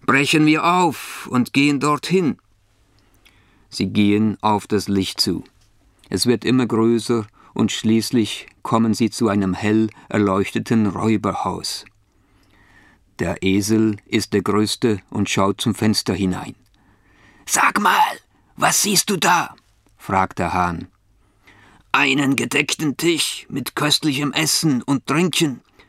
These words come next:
Da sitzen die Räuber und lassen es sich schmecken." Die Tiere wollen nun die Räuber vertreiben und finden ein Mittel.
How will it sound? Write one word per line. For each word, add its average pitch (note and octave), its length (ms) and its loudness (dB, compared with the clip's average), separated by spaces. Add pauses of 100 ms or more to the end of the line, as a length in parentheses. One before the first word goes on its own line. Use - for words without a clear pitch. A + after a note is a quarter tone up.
(280)
Da - 180 -2
sitzen D3+ 520 0
die C#3+ 140 2
Räuber C#3+ 500 0 (300)
und C3 240 0
lassen C#3+ 420 0
es E3+ 200 0
sich D3+ 200 0
schmecken." D#3 600 -2 (1700)
Die G2+ 140 2
Tiere A2+ 480 0
wollen A2+ 260 4
nun A2 180 2
die G#2+ 100 2
Räuber G2+ 360 2
vertreiben G#2 760 -2 (380)
und G2+ 200 -2
finden G#2 400 2
ein G2+ 220 0
Mittel. G#2 340 0